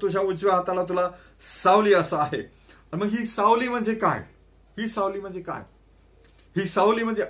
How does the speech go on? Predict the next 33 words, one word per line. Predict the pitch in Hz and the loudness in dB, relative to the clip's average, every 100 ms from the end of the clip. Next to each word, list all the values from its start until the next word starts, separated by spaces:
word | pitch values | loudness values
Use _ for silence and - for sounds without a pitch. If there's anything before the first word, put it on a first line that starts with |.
| - | -4
असं | 180 233 | -2 -2
एक | 214 - | -4 -8
ठिकाण | 160 196 208 165 - _ | -4 0 0 -2 -14 _
की | 170 | -10
ज्या | 160 185 | 0 2
ठिकाणी | 196 185 196 202 | 2 0 -2 -2
आम्हाला, | 190 185 185 165 - - - | 0 2 2 2 -4 -20 -4
अ, | 131 147 139 135 151 | 2 2 2 -4 -2
ज्या | 175 | 0
ठिकाणी | 190 196 196 | 0 0 -2
आम्ही | 202 202 196 | -2 -2 -4
निश्चिंत | 135 139 156 - 226 214 | -6 -6 -4 -2 -2 0
राहू | 214 196 | 4 4
शकतो, | - 196 - 165 - - 127 | 4 0 0 0 -2 -16 0
ज्या | 190 | 2
ठिकाणी | 202 202 190 | 2 0 -2
आम्हाला | 196 196 185 | 0 0 0
निवारा | 160 147 151 190 226 | -2 -2 4 6 8
मिळते, | 220 214 208 165 - - - | 6 4 4 2 2 -16 -6
ज्या | 190 | -2
ठिकाणी | 196 180 185 | -2 -2 -4
आम्हाला | 180 170 170 160 - _ _ | -4 -4 -6 -8 -14 _ _
विश्राम | - - 165 143 - 147 160 180 - - - - | -18 -6 -4 -4 -4 -4 -2 -2 -6 -16 -20 -12
आणि | 135 135 | -10 -8
निश्चिंतपणे | 135 135 - 170 160 156 156 | -8 -10 -12 -16 -14 -12 -12
झोप | - - - - | -14 -18 -18 -18
लागू | 110 127 | -18 -18
शकते, | - - - 104 - - | -20 -20 -20 -20 -20 -8
उष्णतेपासून | 180 156 170 190 220 233 226 190 208 | -2 0 0 -2 -2 -2 -2 -4 -4
आम्ही | 196 196 | -4 -4
स्वतःला | - 160 170 170 160 156 - _ _ _ _ | -6 -8 -6 -8 -8 -12 -20 _ _ _ _
वाचवू | 101 123 135 143 | -10 -8 -8 -10
शकतो, | 131 135 - 98 | -12 -16 -14 -14